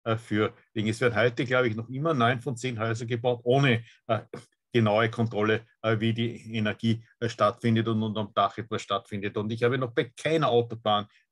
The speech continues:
und auch bei keiner Bahn, äh, gesehen, dass dort, wo die freien Flächen daneben sein müssen, weil es sonst zu laut ist oder zu sehr stinkt, äh, für, äh, Energienutzung, äh, stattge-, äh, stattgefunden wird. Also hier nehmen wir, wollen wir mitnehmen, die Bevölkerung.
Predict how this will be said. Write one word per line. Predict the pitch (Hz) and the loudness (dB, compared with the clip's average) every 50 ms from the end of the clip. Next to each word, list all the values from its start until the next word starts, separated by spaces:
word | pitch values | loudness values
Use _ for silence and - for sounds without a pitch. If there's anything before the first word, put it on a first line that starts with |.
| _ _ _ _ - | _ _ _ _ -6
und | 127 113 131 | -4 -2 -2
auch | 120 117 - _ | -2 -4 -6 _
bei | - 123 | -4 -4
keiner | 117 - 123 123 143 139 | -2 -2 0 0 0 0
Bahn, | - - 135 120 113 113 113 110 104 101 - _ _ _ - | 2 4 6 6 8 6 6 4 2 -2 -6 _ _ _ -4
äh, | 120 117 113 | -2 0 0
gesehen, | 117 120 117 - - 110 104 107 110 107 - _ _ _ | 0 -2 -6 -4 -2 -2 -2 -2 -2 -4 -8 _ _ _
dass | - 120 117 - | -2 -2 0 0
dort, | - 160 120 113 117 | 2 2 2 2 2
wo | 117 120 120 | 2 2 2
die | 113 113 120 | 2 2 -2
freien | 113 - 107 107 113 117 113 | -4 -2 0 0 0 0 -2
Flächen | - 117 123 117 117 - 117 107 | -2 -2 -2 -2 -2 -2 -2 0
daneben | 117 113 117 120 117 113 | 0 0 2 0 0 -2
sein | 113 - 113 107 107 113 | 0 0 0 0 0 0
müssen, | 135 165 170 - - 202 175 - _ _ _ _ _ _ _ _ _ - | 0 0 -2 -4 -6 -10 -10 -12 _ _ _ _ _ _ _ _ _ -2
weil | 110 110 | 0 0
es | 107 113 | 0 0
sonst | - 117 110 107 - - | 0 0 0 -2 -4 -6
zu | - - 113 | -4 -2 0
laut | 101 92 98 117 120 143 | 2 2 2 2 0 -2
ist | 139 120 135 | -2 -4 -2
oder | 117 110 117 113 | -2 -2 -2 -2
zu | - 123 | -2 -4
sehr | 113 117 - - | -4 -2 -2 -2
stinkt, | - - - 120 131 123 117 - _ _ _ - | -2 -2 -2 -2 -2 -2 -4 -12 _ _ _ -2
äh, | 117 117 113 | 0 0 0
für, | 113 - 113 113 113 - _ _ - | 2 2 0 0 0 -2 _ _ -2
äh, | 104 110 113 | 0 0 0
Energienutzung, | 110 104 107 113 - 110 107 107 110 107 - - 110 104 98 | 0 -2 -4 -4 -4 -4 -2 -2 -4 -4 -4 -6 -6 -6 -4
äh, | 107 110 107 95 | -4 -6 -6 -4
stattge-, | - - 98 95 - - 117 107 - 117 | -2 -2 -4 -4 -4 -6 -10 -10 -6 -4
äh, | 113 110 107 104 101 92 - | -4 -2 -2 -4 -6 -10 -14
stattgefunden | - - - 104 98 - - 117 - 104 101 98 | -10 -6 -6 -6 -6 -8 -12 -14 -12 -12 -10 -8
wird. | 98 101 - | -8 -8 -6
Also | 107 107 120 117 117 - - - _ _ | -4 -2 -2 -4 -4 -8 -18 -20 _ _
hier | - 156 151 135 | 2 4 4 6
nehmen | 123 123 131 143 165 160 143 135 | 4 4 2 2 0 0 -2 -2
wir, | 131 131 120 110 | -4 -4 -6 -6
wollen | 110 110 120 113 110 113 | -4 0 0 2 2 2
wir | 113 | 2
mitnehmen, | 113 127 143 135 160 160 151 151 147 | 2 0 0 -2 -4 -2 -2 -2 -2
die | 135 143 | -2 -4
Bevölkerung. | 143 - 117 135 135 127 117 - 127 127 123 117 117 | -4 -4 -2 0 0 0 0 0 0 0 0 -2 -4